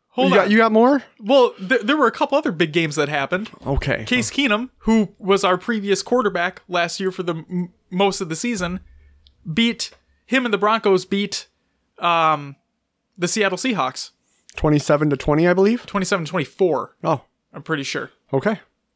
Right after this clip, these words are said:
Speaker 1: Yeah. He still threw a few picks.
Speaker 2: Three picks.
Speaker 1: Yep. But not bad.
Speaker 2: No.
Speaker 1: Not bad, all things considered.
Speaker 2: They
Speaker 1: Going up
Speaker 2: won?
Speaker 1: against Russell Wilson.
Speaker 2: Yeah, why?
Speaker 1: Good job.
Speaker 2: Yeah.
Speaker 1: Um, the Buccaneers and the Saints.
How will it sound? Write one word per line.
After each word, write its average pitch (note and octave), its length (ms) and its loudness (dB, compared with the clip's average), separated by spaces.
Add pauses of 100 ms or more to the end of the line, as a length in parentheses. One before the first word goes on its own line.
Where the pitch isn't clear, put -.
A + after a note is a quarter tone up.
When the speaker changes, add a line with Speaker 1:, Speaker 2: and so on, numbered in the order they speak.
(120)
Speaker 1:
Yeah. D3 200 -6 (540)
He G#3+ 140 2
still D#4+ 200 2
threw C#4 200 2
a - 40 2
few A3 160 -2
picks. - 520 -6 (440)
Speaker 2:
Three D#3+ 200 2
picks. - 460 -4
Speaker 1:
Yep. F3 220 -4 (420)
But D#3 420 -2 (840)
not A#3 180 -2
bad. G4+ 260 -2 (300)
Speaker 2:
No. F#3 260 -2 (140)
Speaker 1:
Not A3+ 140 -4
bad, C4 180 -2
all F#3 80 2
things F#3 260 -8
considered. F#3+ 400 -4 (320)
Speaker 2:
They C#3+ 80 -2
Speaker 1:
Going C#3 120 4
up D3+ 40 4
Speaker 2:
won? F3+ 80 4
Speaker 1:
against F3+ 180 -2
Russell F3+ 240 -2
Wilson. F#3 300 -6 (160)
Speaker 2:
Yeah, A3+ 160 -2
why? D3+ 180 -2
Speaker 1:
Good C#3+ 60 -2
job. F#3 140 -10 (320)
Speaker 2:
Yeah. F3 100 -2 (720)
Speaker 1:
Um, E3+ 160 -4 (480)
the F3 100 -2
Buccaneers G#3+ 720 -2 (840)
and F#3 100 0
the E3 60 0
Saints. - 480 -6